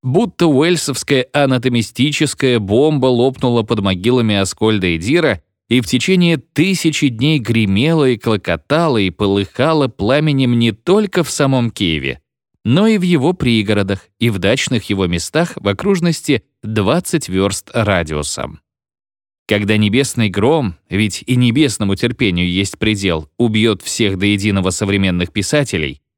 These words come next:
и явится лет через пятьдесят новый, настоящий Лев Толстой,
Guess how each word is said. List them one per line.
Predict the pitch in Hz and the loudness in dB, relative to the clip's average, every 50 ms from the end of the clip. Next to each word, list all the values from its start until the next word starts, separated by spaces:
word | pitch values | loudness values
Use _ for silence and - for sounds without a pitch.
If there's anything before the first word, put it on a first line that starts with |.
| _ - | _ 0
и | 127 | 0
явится | 135 - 156 185 185 180 165 - - 151 | 2 2 2 2 2 0 0 0 0 0
лет | 127 120 139 147 - | 2 2 2 0 -2
через | - - 156 147 143 131 - | -4 -2 0 0 0 0 0
пятьдесят | - 139 131 120 110 120 123 110 - - 135 127 117 - - | -2 -2 -2 0 0 0 -2 0 0 0 0 0 -2 -4 -6
новый, | - 107 107 107 120 151 180 190 170 107 82 76 64 - | -4 -2 0 0 2 2 2 2 0 0 -2 -4 -6 -4
настоящий | - 95 113 117 - - - 123 113 104 120 127 120 - - - 107 | -2 0 0 0 -2 -2 -2 0 0 2 0 0 -2 -2 -2 -2 0
Лев | 98 101 95 - | 0 0 -2 -2
Толстой, | - 87 82 82 - - - 175 175 143 117 | -2 -4 -4 -4 -4 -2 0 0 0 0 -2